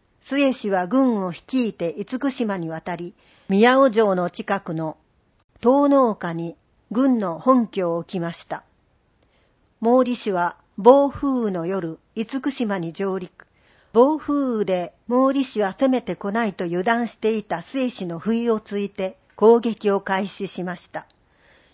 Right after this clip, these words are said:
加えて小早川水軍は大鳥居側の海で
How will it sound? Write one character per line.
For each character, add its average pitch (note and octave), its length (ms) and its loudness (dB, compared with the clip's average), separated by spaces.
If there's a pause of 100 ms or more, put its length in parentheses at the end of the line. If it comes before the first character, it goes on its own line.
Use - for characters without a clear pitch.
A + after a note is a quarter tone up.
(440)
加 A#3+ 280 2
え F#3 80 -4
て E3+ 260 -8 (180)
小 G#3 140 2
早 B3 240 6
川 A#3+ 240 0
水 A#3 300 -6
軍 F3 240 -6
は D#3+ 180 -8 (340)
大 B3 220 6
鳥 B3 400 2
居 A#3 60 -4
側 A3 260 0
の G#3+ 160 -2
海 A3+ 220 0
で E3 240 -8